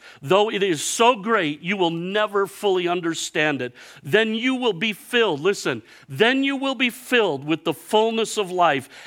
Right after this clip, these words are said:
and the power that comes from God. Now, glory be to God. By his mighty power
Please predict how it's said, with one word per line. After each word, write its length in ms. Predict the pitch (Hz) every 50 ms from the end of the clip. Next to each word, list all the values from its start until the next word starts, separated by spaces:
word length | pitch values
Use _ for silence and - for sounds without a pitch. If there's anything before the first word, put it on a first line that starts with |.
| - -
and 220 | 190 196 208 190
the 100 | 170 165
power 640 | 139 - - - - 202 214 226 240 240 247 240 226
that 260 | 180 196 175 - _
comes 380 | - 175 202 214 214 208 170 -
from 300 | - 214 208 202 185 151
God. 440 | 156 170 165 147 123 117 104 101 - - - - - -
Now, 180 | 156 175 185 180
glory 520 | 151 135 160 190 214 233 233 254 254 240
be 280 | 185 156 190 220 233 185
to 160 | - 226 214
God. 440 | 160 147 160 156 143 123 117 117 - - - - - -
By 420 | 135 123 175 170 202 220 226 247
his 380 | 233 175 180 214 190 165 151 156
mighty 480 | 165 180 190 208 233 240 233 262 254
power 640 | 214 - - - 196 190 190 185 185 185 185 180 175